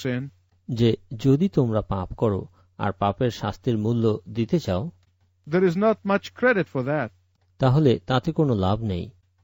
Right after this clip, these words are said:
Speaker 1: But if you are zealous for righteousness and you suffer,
Speaker 2: আর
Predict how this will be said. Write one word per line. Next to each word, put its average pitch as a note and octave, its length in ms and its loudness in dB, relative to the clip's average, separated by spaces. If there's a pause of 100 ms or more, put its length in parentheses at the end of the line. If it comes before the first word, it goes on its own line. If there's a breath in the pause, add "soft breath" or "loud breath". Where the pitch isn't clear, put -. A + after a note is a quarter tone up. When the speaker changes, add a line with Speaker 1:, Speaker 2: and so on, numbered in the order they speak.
(520)
Speaker 1:
But G3 140 4
if G3+ 260 4
you C4+ 100 2
are A#3+ 200 4
zealous A3 360 4 (120)
for F3 120 0
righteousness E3+ 760 0
and D3+ 60 -4
you C#3+ 100 0
suffer, C3+ 500 -2 (480 soft breath)
Speaker 2:
আর G2 240 4